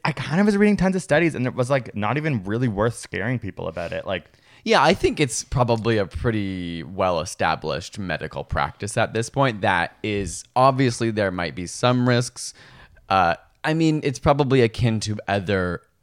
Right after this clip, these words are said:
Speaker 2: even aesthetic surgeries that, you know, are generally pretty safe, and you're changing your body. It's not, like,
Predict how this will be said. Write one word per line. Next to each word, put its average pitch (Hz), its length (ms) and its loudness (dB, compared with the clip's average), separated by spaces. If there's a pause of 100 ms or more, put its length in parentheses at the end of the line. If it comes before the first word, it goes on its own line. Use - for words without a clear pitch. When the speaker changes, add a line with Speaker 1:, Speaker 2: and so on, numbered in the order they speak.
(120)
Speaker 2:
even 110 240 -2
aesthetic 110 680 0
surgeries 82 800 -6
that, 101 280 0
you 156 140 0
know, 139 120 4
are 147 220 6
generally 160 440 4
pretty 156 220 2
safe, - 360 0
and 110 120 0
you're 104 100 2
changing 127 360 4
your 120 100 4
body. 107 320 6
It's 101 180 -2
not, 101 280 2
like, 95 240 0